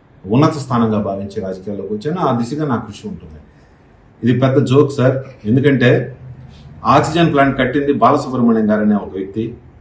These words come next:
చాలా కష్టపడి ప్రభుత్వ అనుమతులు తీసుకుని ఎయిర్ నుంచి ఆక్సిజన్ని, కార్బన్ డయాక్సైడ్ని సపరేట్ చేసి ఆక్సిజన్ని ఈజీగా క్రియేట్ చేయగలిగే మెథడ్ ఉన్నటువంటి మెషినరీని పెట్టి ఆయన ఎంతో ఉత్సాహంగా స్టార్ట్ చేసిన ఈ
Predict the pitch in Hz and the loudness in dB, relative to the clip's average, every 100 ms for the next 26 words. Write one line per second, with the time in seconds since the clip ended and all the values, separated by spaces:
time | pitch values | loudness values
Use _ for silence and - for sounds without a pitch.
0 | - 123 127 127 - 147 147 147 - 123 | -2 0 0 -4 -6 -4 0 0 0 0
1 | 131 135 123 123 120 110 120 117 123 123 | 0 2 4 4 2 -2 -4 -6 -2 0
2 | 131 131 - - - - - - 113 156 | 0 -2 -10 -20 -20 -20 -20 -6 2 4
3 | 180 165 151 135 87 - - - - - | 4 2 0 -2 -2 -4 -16 -20 -20 -6
4 | 123 131 127 143 120 104 - - - - | -4 0 4 6 6 2 -4 -14 -20 -20
5 | - - 123 131 151 135 131 123 113 104 | -20 -6 -2 2 4 4 2 2 0 0
6 | 110 139 131 127 120 113 123 - 127 117 | -4 -2 0 0 0 0 0 0 2 4
7 | 95 85 - - - 127 143 156 147 127 | 2 -6 -14 -18 -6 -2 2 4 4 2
8 | 131 127 127 120 113 113 110 113 131 127 | 0 0 -2 -2 0 0 0 0 0 2
9 | 120 110 113 107 104 107 127 123 107 104 | 2 2 0 0 0 0 2 0 0 -2
10 | 107 120 113 107 107 147 127 - 147 143 | -4 -4 -2 0 0 -2 -4 -4 -4 -2
11 | 135 123 113 113 110 107 104 101 | -2 -4 -6 -8 -8 -4 -4 -6